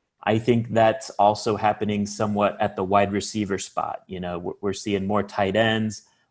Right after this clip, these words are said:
line up as quote unquote slot receivers. You know, we're seeing slot receivers line up more and more on the outside just to give different looks, generate different matchups, because defenses have to adjust to,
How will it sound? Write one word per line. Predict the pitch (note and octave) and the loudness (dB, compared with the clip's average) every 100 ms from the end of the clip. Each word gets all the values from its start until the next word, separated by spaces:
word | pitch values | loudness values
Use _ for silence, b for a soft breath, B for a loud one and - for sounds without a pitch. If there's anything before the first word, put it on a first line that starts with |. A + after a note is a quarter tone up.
| _ | _
line | G2+ G2+ G2+ | 4 4 6
up | G2+ G2 | 2 0
as | F#2+ F#2+ F#2 | 2 2 0
quote | - G#2+ | -4 -2
unquote | G#2 G2+ G2 - | -2 -2 -4 -4
slot | - B2 G#2 | 4 6 6
receivers. | A2+ - A2+ G#2+ G#2+ G#2 G2+ - _ _ _ _ _ _ _ _ | 0 -4 -2 0 0 0 -4 -14 _ _ _ _ _ _ _ _
You | F#2+ | -10
know, | F2+ | -6
we're | F2 G2 | -4 -4
seeing | - G2+ G2 | -2 -2 -2
slot | - G#2 G#2+ | 2 2 4
receivers | G2+ - A2 G#2 G#2 G2 | 0 -2 -2 0 -2 2
line | G2+ G#2 | 2 4
up | G2 G2+ | 0 0
more | G2+ G#2 | -2 0
and | G2+ | 0
more | G#2 | 0
on | G2+ | 0
the | G2 | 0
outside | F#2 G2+ - - G#2 A2 A#2 A2+ - _ _ _ | 0 0 -2 -2 0 2 0 -2 -8 _ _ _
just | A2+ A#2 | -2 0
to | A#2 | 2
give | A#2 G2+ | 2 2
different | A#2 A#2 G#2+ G#2 | 0 0 -2 2
looks, | B2 A#2+ A#2+ - - _ | 2 2 0 -12 -18 _
generate | G2 A2 G#2+ G#2 F#2 | -2 0 2 0 0
different | - G#2+ A2+ F2 | -2 -2 -4 -4
matchups, | G2 G#2+ G#2+ - G#2+ - - - _ _ _ _ | -2 0 -2 -2 -2 -4 -10 -16 _ _ _ _
because | - G#2 A2 G2+ | -8 -2 0 0
defenses | F#2+ A#2+ A#2 C3 A2+ G#2+ | 2 0 2 0 0 -4
have | - G#2 - | 0 0 0
to | A2 | -4
adjust | G2 F#2 A2 B2 A#2+ - | -4 2 4 4 0 -10
to, | - | -10